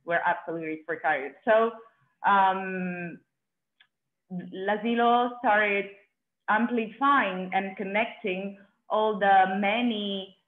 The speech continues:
tables that opened in all over Italy of, of groups of,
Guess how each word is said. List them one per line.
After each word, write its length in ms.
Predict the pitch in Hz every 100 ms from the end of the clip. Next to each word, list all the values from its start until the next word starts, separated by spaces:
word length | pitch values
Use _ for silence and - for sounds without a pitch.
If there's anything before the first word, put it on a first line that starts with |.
| _
tables 600 | 247 240 214 190 214 247 -
that 240 | 180 180 -
opened 580 | 196 208 208 170 175 165
in 580 | 151 175 175 175 170 165
all 180 | 208 226
over 160 | 190 175
Italy 760 | 156 214 214 175 160 208 - _ _ _ 185
of, 400 | 190 185 185 185 185
of 240 | 180 180 -
groups 320 | 226 240 -
of, 180 | 208